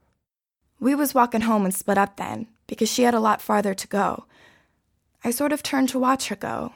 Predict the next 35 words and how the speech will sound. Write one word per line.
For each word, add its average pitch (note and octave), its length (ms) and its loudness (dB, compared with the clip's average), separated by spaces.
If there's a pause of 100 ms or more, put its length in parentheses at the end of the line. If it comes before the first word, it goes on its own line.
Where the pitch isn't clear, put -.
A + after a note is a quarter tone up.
and A3 140 0
then A3 80 2
I A3 60 2
realized, A3 760 -4 (640)
wow, G#3+ 420 -4 (800)
that's B3 240 -2
easier A3+ 360 2
for G3+ 160 -4
me G3+ 160 -4
than G#3+ 160 -6
for A3 160 -6
her. B3 360 -6 (1120)
I A#3 120 6
don't B3 180 4
live C4+ 180 6
on B3 120 6
a G#3 60 2
poor G3 280 -2
farm F3+ 320 -2
with F#3+ 160 -4
an G3 100 -2
alcoholic F#3+ 580 -4
pa, - 360 -8 (520)
and G#3 100 -2
my A3+ 100 2
skin A#3 320 0
ain't A3 160 -2
dark. - 480 -6 (1600)
I A3 100 -4
hope A3 220 -2
I G#3+ 40 0
did G#3 140 -2
the F#3+ 100 -2
right - 200 -4
thing. A3+ 340 -8